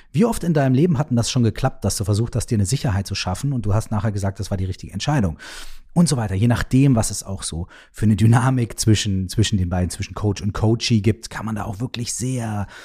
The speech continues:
sehr pieksen oder auch sehr, ähm, sehr, wie nennt man das, sehr professionell fragen, aber trotzdem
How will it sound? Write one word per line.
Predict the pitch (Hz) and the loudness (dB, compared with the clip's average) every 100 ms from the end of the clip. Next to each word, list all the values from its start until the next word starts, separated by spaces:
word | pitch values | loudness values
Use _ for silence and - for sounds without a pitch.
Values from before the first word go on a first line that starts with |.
| - _ _ - 85 | -20 _ _ -12 -4
sehr | 101 127 | 2 2
pieksen | - 143 127 - 190 220 - - - | 2 -4 -2 4 4 4 0 -14 0
oder | 202 180 | 2 2
auch | 143 139 120 | 0 -2 -2
sehr, | 95 113 123 120 120 117 - - - | -2 2 4 4 2 -2 -14 -20 -12
ähm, | 101 101 104 104 104 104 104 - _ _ | -8 -6 -4 -2 0 0 -2 -8 _ _
sehr, | 107 95 113 117 117 117 117 104 _ _ - | -6 -2 2 2 2 2 0 -4 _ _ -12
wie | 101 98 87 - 92 117 | -8 -6 -8 -10 -4 -2
nennt | 113 | -2
man | 113 | -2
das, | 104 | -2
sehr | 123 | -2
professionell | - - 117 113 - 117 107 110 127 131 123 135 175 233 - | -4 -4 -2 -2 -2 0 0 2 2 4 4 4 2 0 -6
fragen, | - - 127 135 139 160 165 | -10 -2 -2 -2 -2 -4 -4
aber | - 113 113 | -4 -4 -2
trotzdem | - 143 - - - 117 110 104 | -2 0 -2 -4 2 4 6 6